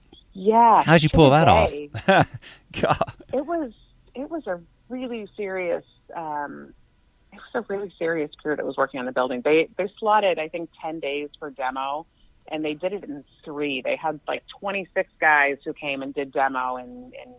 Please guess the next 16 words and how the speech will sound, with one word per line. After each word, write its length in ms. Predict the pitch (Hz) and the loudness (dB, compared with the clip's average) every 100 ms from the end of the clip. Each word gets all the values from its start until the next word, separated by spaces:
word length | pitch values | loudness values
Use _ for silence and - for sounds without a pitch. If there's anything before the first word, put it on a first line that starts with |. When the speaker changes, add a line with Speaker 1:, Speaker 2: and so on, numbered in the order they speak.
| _ | _
Speaker 1:
it 40 | - | -18
was 100 | 185 | -2
less 160 | 147 147 | 0 0
than 100 | 131 | -6
three 180 | 131 123 | -8 -6
days. 260 | 127 123 127 _ _ _ _ _ - | -6 -6 -10 _ _ _ _ _ -2
Speaker 2:
Wow. 320 | 143 135 135 | 2 2 0
Speaker 1:
Um, 220 | 135 139 - _ _ _ _ _ _ _ | -6 -14 -20 _ _ _ _ _ _ _
and 180 | 196 190 | -6 -2
then 100 | 185 | 0
all 240 | 180 190 | 2 2
of 60 | 190 | 0
the, 260 | 180 165 156 _ _ | -6 -6 -10 _ _
all 260 | - 175 180 | -2 0 -2
of 120 | 165 | -6
the, 280 | 165 160 | -10 -10